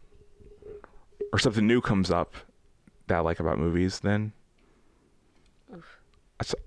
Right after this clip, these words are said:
Speaker 1: I seek 'em out and tr-, talk about them, you know?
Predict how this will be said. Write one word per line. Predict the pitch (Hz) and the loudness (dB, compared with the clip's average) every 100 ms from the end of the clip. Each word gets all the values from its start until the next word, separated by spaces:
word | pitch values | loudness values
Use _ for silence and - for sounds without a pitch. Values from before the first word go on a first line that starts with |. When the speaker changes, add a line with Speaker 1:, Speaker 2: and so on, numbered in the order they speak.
| - | -2
Speaker 1:
I | 117 127 131 127 - _ _ _ _ _ | 2 4 4 0 -4 _ _ _ _ _
seek | - 127 139 | -4 -2 0
'em | |
out | 143 - - | 0 -2 -4
and | - | -6
tr-, | - - | -6 -4
talk | 123 - | -4 -2
about | - - | -6 -6
them, | - - - | -10 -14 -14
you | - | -6
know? | 92 95 | -2 0